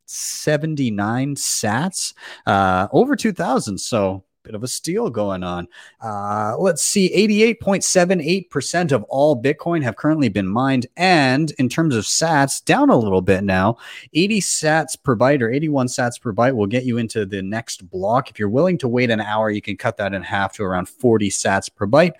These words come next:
Not bad. Nice to, nice to see double digit, uh, transaction fees,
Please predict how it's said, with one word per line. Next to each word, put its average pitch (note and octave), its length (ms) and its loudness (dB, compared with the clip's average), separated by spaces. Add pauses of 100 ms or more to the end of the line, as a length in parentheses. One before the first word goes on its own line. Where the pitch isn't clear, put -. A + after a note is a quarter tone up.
(500)
Not C4 240 4
bad. E3 380 4 (100)
Nice E3+ 220 2
to, D3 400 4
nice D3+ 180 0
to D3 120 -6
see D3 240 -2
double B2+ 420 2
digit, A2 720 -2
uh, G2+ 400 2 (380)
transaction G#2+ 800 -4
fees, G2+ 640 -6